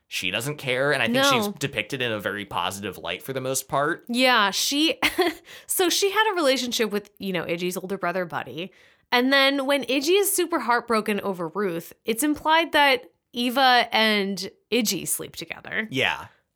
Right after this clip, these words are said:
Speaker 2: And then when Stump is feeling insecure about his stump arm and going out with girls, Idgie takes him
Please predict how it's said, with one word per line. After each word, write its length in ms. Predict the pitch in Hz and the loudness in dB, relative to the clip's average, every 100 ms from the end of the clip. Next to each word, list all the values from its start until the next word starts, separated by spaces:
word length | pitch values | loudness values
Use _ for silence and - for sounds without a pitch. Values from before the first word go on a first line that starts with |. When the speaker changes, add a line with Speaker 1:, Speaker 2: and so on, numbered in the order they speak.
| _ | _
Speaker 2:
And 220 | 262 269 302 | 0 2 4
then 200 | 330 330 | 4 2
when 160 | 330 | 2
Stump 460 | 311 - 349 359 403 | 2 2 2 2 2
is 160 | 403 - | 0 2
feeling 340 | 339 349 330 | 2 2 2
insecure 640 | 277 285 277 - 240 220 | 0 0 -2 -2 0 2
about 220 | 214 202 185 | 2 2 0
his 140 | 190 | -2
stump 300 | - 196 185 | 0 0 -2
arm 480 | 156 165 160 156 - - | 0 0 0 -4 -8 -4
and 260 | 190 185 180 | -2 0 0
going 240 | 185 180 | -2 0
out 120 | 170 160 | 0 -2
with 140 | 165 | -4
girls, 540 | 160 156 135 190 - - _ _ _ _ - | -4 -2 -2 -6 -8 -10 _ _ _ _ 0
Idgie 240 | 349 - 605 571 | 0 2 0 0
takes 420 | - 415 415 - | 2 2 2 2
him 380 | 359 320 311 | 4 4 2